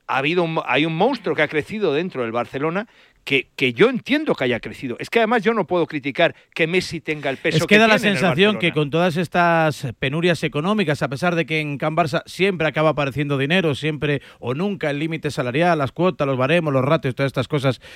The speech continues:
Speaker 2: que se manejan acaban siendo impedimento, como sí ocurre en otros equipos, da la sensación, sobre todo en el trato a Messi,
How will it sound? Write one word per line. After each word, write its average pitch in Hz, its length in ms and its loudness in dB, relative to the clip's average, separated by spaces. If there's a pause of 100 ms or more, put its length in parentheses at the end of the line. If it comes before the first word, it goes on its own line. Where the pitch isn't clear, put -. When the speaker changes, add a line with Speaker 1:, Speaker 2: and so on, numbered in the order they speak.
(180)
Speaker 2:
que - 100 -4
se 151 100 0
manejan 139 380 2
acaban 139 300 4
siendo 139 220 0
impedimento, 139 540 2
como 131 300 0
sí 160 160 0
ocurre 147 340 0
en 135 60 -2
otros 135 300 -2
equipos, 151 580 -2 (440)
da 151 200 4
la 185 100 4
sensación, 156 460 0
sobre 139 220 2
todo 165 140 4
en 160 40 0
el 151 80 0
trato 147 240 0
a 139 40 2
Messi, 180 420 0